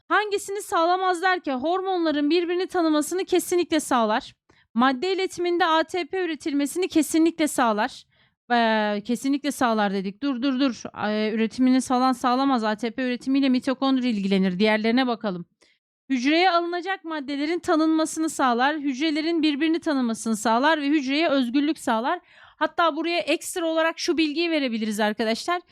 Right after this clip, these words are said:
Her hücrede bulunan glikoprotein ve glikolipid sayısı birbirinden farklıdır.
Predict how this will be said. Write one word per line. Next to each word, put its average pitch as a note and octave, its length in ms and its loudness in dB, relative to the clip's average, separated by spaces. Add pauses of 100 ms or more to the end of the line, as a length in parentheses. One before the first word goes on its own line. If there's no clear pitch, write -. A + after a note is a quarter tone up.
(220)
Her F4 280 0
hücrede B3+ 540 -6
bulunan A3+ 380 -4
glikoprotein D#4+ 760 0
ve D4 80 2
glikolipid D4 600 0
sayısı D4 440 -2
birbirinden D4+ 540 4
farklıdır. B3 640 -4